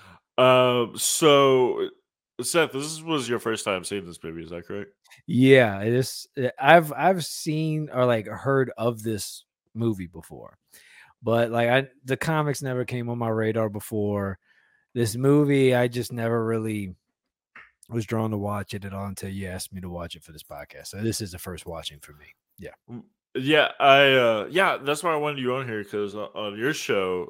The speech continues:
Speaker 1: Who's Next, like, d-, about half of it is about comics and,
Speaker 2: Mm-hmm.
Speaker 1: like, comic movies and stuff, so I thought
Speaker 2: Yeah.
Speaker 1: that, that would be pretty good. How, how did you enjoy it?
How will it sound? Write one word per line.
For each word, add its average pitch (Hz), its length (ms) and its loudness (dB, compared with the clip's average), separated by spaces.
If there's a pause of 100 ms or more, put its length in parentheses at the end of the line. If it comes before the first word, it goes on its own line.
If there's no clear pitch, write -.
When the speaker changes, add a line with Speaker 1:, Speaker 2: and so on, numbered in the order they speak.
(140)
Speaker 1:
Who's 101 300 -8
Next, 101 340 -8
like, 92 180 -10 (300)
d-, - 100 -14 (420)
about - 220 -12
half 127 240 0
of 95 140 -8
it 87 200 -2
is 95 140 -4
about 92 280 2
comics 80 580 -10 (120)
and, 85 280 -8
Speaker 2:
Mm-hmm. 120 120 -6
Speaker 1:
like, 80 140 -12
comic 82 320 -4
movies 90 340 -4
and 82 120 -10
stuff, 82 280 -8
so 82 320 -4
I 85 60 -6
thought 87 300 -4
Speaker 2:
Yeah. 85 160 -4
Speaker 1:
that, 80 100 -8
that 87 100 -8
would 85 140 -10
be 85 80 -12
pretty 87 220 -6
good. 92 220 0
How, 95 240 2
how 117 200 8
did 131 180 2
you 123 140 4
enjoy 117 240 2
it? 101 80 -2